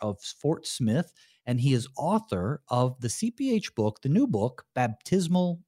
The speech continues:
River. Uh, he's gonna join me to discuss his book and all things baptism. So if you have any questions for my guest on baptism,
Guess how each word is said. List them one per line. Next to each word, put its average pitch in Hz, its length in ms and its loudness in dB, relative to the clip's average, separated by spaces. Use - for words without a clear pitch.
River. 107 360 0
Uh, 139 40 -4
he's 180 160 6
gonna 147 180 6
join 123 280 4
me 117 140 4
to 135 80 -2
discuss 113 600 -2
his 95 380 -4
book 123 460 0
and 95 280 -2
all 147 260 0
things 156 480 0
baptism. 113 840 -6
So 120 260 0
if - 160 -4
you 269 60 0
have 302 80 -2
any 285 100 0
questions 175 680 -2
for 131 100 2
my 104 140 4
guest 104 500 -2
on 107 280 0
baptism, 113 720 0